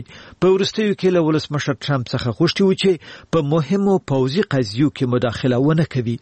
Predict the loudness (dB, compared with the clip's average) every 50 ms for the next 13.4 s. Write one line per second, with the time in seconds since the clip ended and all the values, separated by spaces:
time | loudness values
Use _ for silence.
0 | _ _ _ _ _ _ _ _ _ _ -20 -20 -8 -2 0 2 2 2 2 0
1 | -2 -2 -2 -2 0 0 0 0 0 0 0 0 0 0 -2 -2 0 0 0 0
2 | 0 -2 -4 -4 -4 -4 -4 -6 -8 -4 0 0 0 0 -2 -4 -4 -4 0 0
3 | 0 0 0 0 -2 0 0 2 2 2 0 0 0 0 0 0 0 -2 -6 -6
4 | -6 -8 -6 -2 -2 0 0 0 0 0 0 -2 -2 -2 -2 -4 -2 0 2 2
5 | 2 2 0 0 0 2 2 2 2 0 -2 -2 -4 -6 -6 -4 -2 -2 -2 -2
6 | -2 -2 -4 -4 -4 -2 -2 0 2 2 0 0 -2 0 0 0 0 0 0 0
7 | 0 -2 -4 -12 -20 -20 -18 -12 -6 0 0 0 0 0 _ -2 -2 0 0 0
8 | 0 2 2 2 2 2 2 2 0 0 -2 -4 -4 -2 -4 -4 -2 -2 -2 0
9 | 0 -2 -2 -2 -6 -4 -2 -2 -2 0 0 0 0 0 2 2 0 0 -2 -4
10 | -2 0 2 2 2 0 0 -2 -4 -4 -2 -2 -2 -2 -2 0 -2 0 0 0
11 | -4 -4 -4 -6 -4 -4 -4 -4 -6 -16 -18 -14 -8 -2 0 0 0 0 0 -2
12 | -2 -2 -4 -4 -2 -2 -2 -2 -4 -6 -4 -4 -6 -6 -6 -6 -6 -4 -2 -2
13 | 0 -2 -4 -4 -4 -4 -4 -4